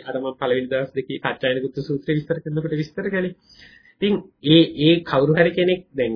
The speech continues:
ඒක මම ආපහු මෙතෙන්දී අර විස්-, කය කියන එක අරගෙන විස්තර කරේ අපිට ඒක දැනෙන හින්දා ඒ විදිහට. හැබැයි ඒකත් අපි දැනගන්නේ මේ විදිහටම තමයි. මගේ ලෝකයේ තුල ගොඩනැගෙන වේදනාවෙන්ම තමයි අපි ඒකත් දැනගන්නේ. ඉතින්, අ, ඒ, ඒ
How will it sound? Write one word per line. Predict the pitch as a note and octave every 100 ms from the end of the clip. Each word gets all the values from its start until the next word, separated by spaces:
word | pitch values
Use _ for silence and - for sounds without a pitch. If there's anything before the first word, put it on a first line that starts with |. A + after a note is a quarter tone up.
| -
ඒක | - C3+ E3
මම | D#3 D3+
ආපහු | D3 D3 E3+
මෙතෙන්දී | D3 D3 D3+ D#3
අර | D#3+
විස්-, | C#3+ D3
කය | - B2 B2+
කියන | D3 D3+
එක | D3+
අරගෙන | C#3+ C#3+ D#3
විස්තර | C3+ - C#3+
කරේ | D3+ D#3+ D#3+ F3
අපිට | C#3+ C#3
ඒක | C3 C3 C3+ A2 -
දැනෙන | B2+ D3+ F3+
හින්දා | F3 C3 A#2+
ඒ | A2+
විදිහට. | A2+ - B2 A3+
හැබැයි | - B2+ D3+ D3+ -
ඒකත් | C3+ - F3+ -
අපි | F3+ F3
දැනගන්නේ | D#3+ C3 D3+ F3 A3 -
මේ | C#3+ C#3 D#3+
විදිහටම | F3+ F3 F#3 G3 B3+
තමයි. | A3 E3 - - _ _ _ _ B2
මගේ | A#2 B2 C3
ලෝකයේ | C3+ C#3+ D3
තුල | D#3
ගොඩනැගෙන | D#3+ C#3 C#3 C#3 D#3
වේදනාවෙන්ම | D3+ C#3 D3 D3+ D#3 D#3+
තමයි | E3 D3 D#3+ F3
අපි | E3+ D3+
ඒකත් | C#3+
දැනගන්නේ. | F#3 F#3 E3+ C#3 B2
ඉතින්, | B2 F3 G#3+ - - - - -
අ, | B2+ B2+ C3 - - -
ඒ, | D#3+ G3 F#3+ - _ -
ඒ | D3+ F3+